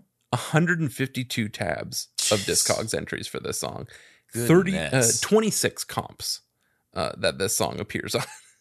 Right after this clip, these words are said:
Speaker 1: <laughs> So on, uh, Bleed American. Oh, anything else? Uh, oh, the, okay, so Jed was able to check.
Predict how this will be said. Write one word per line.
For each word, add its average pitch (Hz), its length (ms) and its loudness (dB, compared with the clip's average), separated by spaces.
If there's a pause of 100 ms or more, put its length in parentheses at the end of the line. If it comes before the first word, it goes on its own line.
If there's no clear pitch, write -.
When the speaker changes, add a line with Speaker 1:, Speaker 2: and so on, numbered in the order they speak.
(300)
Speaker 1:
<laughs> 180 120 0 (1160)
So - 460 2
on, 87 320 4
uh, 76 160 -4
Bleed 151 240 2
American. 113 640 2 (120)
Oh, 123 160 6
anything 175 320 2
else? 87 280 -2
Uh, 113 400 0 (240)
oh, 143 180 4 (320)
the, 131 480 0
okay, 120 260 2
so - 140 -2
Jed 165 560 2 (160)
was 123 180 2
able 139 200 0
to 113 80 0
check. - 420 -2